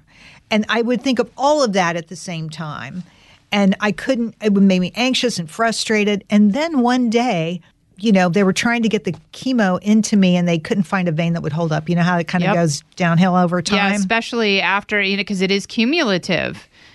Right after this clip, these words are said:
Speaker 2: And, you know, a lot of people after their, their first and second treatment are like, you know, "This is great. This, I've heard <laughs> so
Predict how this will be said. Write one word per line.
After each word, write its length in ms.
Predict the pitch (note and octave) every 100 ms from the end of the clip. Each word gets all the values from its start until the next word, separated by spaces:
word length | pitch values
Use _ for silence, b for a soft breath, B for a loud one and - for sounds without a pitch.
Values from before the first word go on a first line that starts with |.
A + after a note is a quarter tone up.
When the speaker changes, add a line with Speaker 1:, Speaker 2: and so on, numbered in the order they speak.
| -
Speaker 2:
And, 320 | G#3+ G#3+ G3
you 100 | G#3
know, 160 | G3 F#3+
a 40 |
lot 200 | G3 G3+
of 60 | A#3+
people 200 | C4 G3+
after 200 | F#3 F#3+
their, 240 | F#3 F3+
their 160 | F3+ F3
first 260 | F#3+ F#3+
and 100 | G3
second 220 | F#3 F3+ F3
treatment 240 | A3+ A#3+
are 60 | F#3+
like, 160 | F3 b b b -
you 140 | G#3+
know, 200 | F3 F#3 -
"This 180 | C#4+ D4+
is 120 | G#3+ - _
great. 440 | - G3 E4 E3+ G#3+
This, 180 | G3+ -
I've 140 | G3+
heard 240 | - C#4 A#3
<laughs> 120 |
so 60 | -